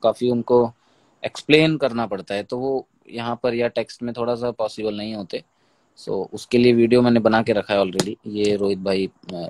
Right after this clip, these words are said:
may be available नहीं है, मैं किसी और को ऐड करता हूँ। हम्म।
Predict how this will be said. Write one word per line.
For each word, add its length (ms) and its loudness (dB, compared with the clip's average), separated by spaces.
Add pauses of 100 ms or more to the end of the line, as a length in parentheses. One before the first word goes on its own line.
may 160 -2
be 180 0
available 400 -4
नहीं 180 -10
है, 100 -14
मैं 100 -18
किसी 240 -2
और 160 4
को 120 4
ऐड 140 2
करता 280 -6
हूँ। 140 -12 (2000)
हम्म। 520 -18